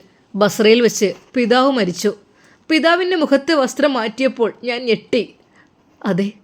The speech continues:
കഴുതയുടെ മുഖം. ഞാൻ ദുഃഖിച്ചിരുന്ന് ഉറങ്ങിപ്പോയി. അതെ, ഒരു സ്വപ്നം. ആ സ്വപ്നത്തിൽ വന്ന് നബി സല്ലല്ലാഹു അലൈഹി വസല്ലമ വന്നു. ഞാൻ കാല് പിടിച്ചു. അതെ, നബി സല്ലല്ലാഹു അലൈഹി വസല്ലമ അരുളി,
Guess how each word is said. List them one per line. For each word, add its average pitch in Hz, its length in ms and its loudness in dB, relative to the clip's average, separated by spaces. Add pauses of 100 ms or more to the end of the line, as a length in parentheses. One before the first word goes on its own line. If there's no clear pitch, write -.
(100)
കഴുതയുടെ 247 560 2
മുഖം. 202 320 -4 (1300)
ഞാൻ 233 260 0
ദുഃഖിച്ചിരുന്ന് 254 720 -2 (420)
ഉറങ്ങിപ്പോയി. 214 680 -2 (920)
അതെ, 196 240 0 (680)
ഒരു 226 160 6
സ്വപ്നം. 226 480 -4 (600)
ആ 240 140 2
സ്വപ്നത്തിൽ 294 580 0
വന്ന് 277 260 2
നബി 214 160 -2
സല്ലല്ലാഹു 262 420 0
അലൈഹി 262 160 0
വസല്ലമ 233 400 -2
വന്നു. 190 280 -4 (480)
ഞാൻ 214 200 -2 (100)
കാല് 233 360 -2
പിടിച്ചു. 208 400 0 (380)
അതെ, 196 240 -2 (760)
നബി 240 160 0
സല്ലല്ലാഹു 254 380 2
അലൈഹി 254 120 0
വസല്ലമ 247 260 2
അരുളി, 214 320 4